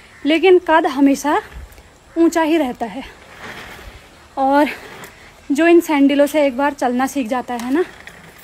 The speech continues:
उसके बाद उसका कद हमेशा ऊंचा रहता है।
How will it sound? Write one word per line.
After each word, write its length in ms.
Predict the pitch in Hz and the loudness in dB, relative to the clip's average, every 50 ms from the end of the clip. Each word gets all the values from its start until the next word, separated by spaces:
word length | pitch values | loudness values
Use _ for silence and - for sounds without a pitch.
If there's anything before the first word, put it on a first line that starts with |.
| - - - - - - | -12 -12 -12 -14 -8 -8
उसके 280 | 311 - - - 330 | -8 -8 -4 -2 -2
बाद 280 | 311 262 277 277 285 277 | 0 0 0 0 -2 -2
उसका 320 | - 285 - - - 302 | -6 -8 -10 -8 -8 -8
कद 300 | 294 - - 294 294 262 | -8 -4 -4 -4 -4 -4
हमेशा 600 | 311 - - - 240 269 302 330 349 311 - 320 294 | -6 -12 -10 -6 2 4 4 4 4 2 2 0 0
ऊंचा 220 | 269 240 254 240 | -2 -2 -2 -2
रहता 280 | 233 240 226 196 - 208 | -2 -2 -6 -8 -10 -14
है। 160 | 202 226 226 | -16 -16 -18